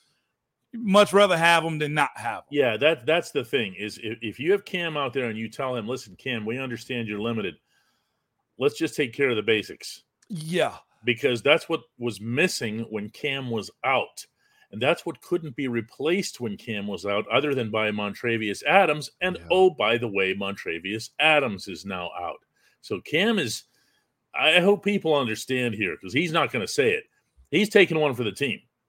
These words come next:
Speaker 1: He is. And you know where it was most obvious throughout the course of the game? But I'm gonna tell you what that win does, too, in a second. I ain't mean to sidetrack you, but Cam was on my mind. I finished up the tape not too long ago. And, um, on that Joe Mixon long run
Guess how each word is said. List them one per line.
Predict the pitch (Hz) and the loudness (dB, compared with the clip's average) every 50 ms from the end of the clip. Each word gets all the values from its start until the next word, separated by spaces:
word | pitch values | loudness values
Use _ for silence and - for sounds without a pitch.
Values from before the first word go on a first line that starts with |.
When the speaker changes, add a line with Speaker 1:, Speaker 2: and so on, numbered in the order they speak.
| - | -2
Speaker 1:
He | - 196 220 214 202 202 196 | 2 4 6 6 8 6 6
is. | 185 165 131 - - - | 4 4 0 -2 -2 0
And | 196 175 180 180 | 0 0 2 2
you | 165 202 | 2 4
know | 208 220 220 202 | 6 6 8 6
where | 170 160 165 170 185 196 | 6 6 4 6 6 6
it | 196 | 4
was | 190 185 - | 4 0 0
most | 170 190 196 190 190 | 2 2 2 2 2
obvious | 226 180 180 180 180 190 208 190 - | 2 2 2 2 2 0 -2 -4 -2
throughout | 170 175 175 175 170 | -2 0 0 0 -2
the | 185 | -2
course | - - 185 180 - | -2 0 0 0 0
of | 180 | -2
the | 165 151 | -4 0
game? | 180 185 185 185 | 2 2 2 2
But | 160 160 | 2 2
I'm | 175 190 | 2 4
gonna | 196 185 | 2 2
tell | - 196 196 | 4 4 6
you | 190 175 | 6 6
what | 160 165 156 - | 4 2 0 0
that | 170 151 127 | 0 0 0
win | 139 160 165 160 156 139 | 0 -2 -2 -2 -2 0
does, | 143 135 135 131 120 - - | 2 2 2 2 0 -2 0
too, | - 160 156 | 0 0 0
in | 139 | 0
a | 123 | -2
second. | - - 156 139 131 139 | -2 0 0 2 4 4
I | 151 170 | 4 2
ain't | 175 170 | 2 0
mean | 165 160 147 | -2 -4 -4
to | 131 | -4
sidetrack | - - 165 160 151 147 135 - - 143 135 127 - | -4 -2 2 4 4 4 4 4 2 2 2 0 -2
you, | 127 | -8
but | 127 120 | -8 -6
Cam | - 165 180 196 190 185 | -2 0 2 2 2 2
was | 165 147 | 2 2
on | 170 165 | 2 2
my | 160 151 | 2 0
mind. | 143 143 156 160 160 156 151 139 127 110 - - - - - - | 0 2 4 4 6 6 6 4 2 0 -4 -12 -20 -20 -14 -8
I | - - | -6 -6
finished | 139 - 185 190 185 151 - | -2 0 2 2 2 2 0
up | 180 180 | 0 -2
the | - 160 | -2 -4
tape | - 170 175 175 151 | -2 0 0 0 0
not | 156 156 147 - | 0 -2 -2 -2
too | - 156 | -2 -2
long | 151 151 151 156 143 | 0 0 0 0 -2
ago. | 143 139 127 147 147 143 143 135 131 - - - _ _ _ - | -4 -4 0 2 4 6 6 4 2 0 -6 -20 _ _ _ -2
And, | 147 147 147 156 - - | 0 2 2 0 0 0
um, | 165 170 165 160 156 147 143 139 - - | 2 4 4 4 4 2 0 -2 0 4
on | 180 165 170 170 | 4 4 6 6
that | 170 160 156 135 | 4 4 4 2
Joe | 113 113 147 175 175 180 | 0 2 4 6 6 6
Mixon | 170 165 170 175 156 - - - 139 123 117 | 4 4 0 0 0 -2 -4 -6 -6 -6 -6
long | 110 120 135 156 160 160 160 143 | -6 -2 0 2 2 2 0 0
run | 147 160 160 165 170 180 180 180 | 2 2 4 4 4 2 0 -2